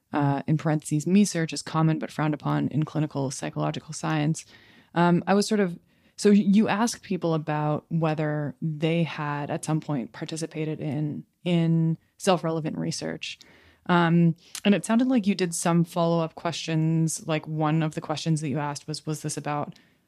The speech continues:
um, mental health or was this about physical health?" Did you also get a sense of, like, could people report in that space, um, something like,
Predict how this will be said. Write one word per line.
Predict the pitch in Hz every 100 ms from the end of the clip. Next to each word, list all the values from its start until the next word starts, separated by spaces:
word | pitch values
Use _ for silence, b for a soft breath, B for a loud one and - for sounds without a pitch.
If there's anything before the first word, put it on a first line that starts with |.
| b
um, | 160 147 147
mental | 139 151
health | 131 180 165
or | 151
was | 143 139
this | 143
about | 151 151 -
physical | 175 170 160
health?" | 139 156 156 - B B
Did | 202 196
you | 190
also | 220 254
get | 190 165
a |
sense | - 147 156 151 -
of, | - 151 147 B B -
like, | 196 185
could | - 233
people | - 190 170
report | 151 151 - 139 170
in | 156 156
that | 135 -
space, | - 139 151 156 - - b b b -
um, | 156 147 147
something | - 151 151 147
like, | 139 143 - -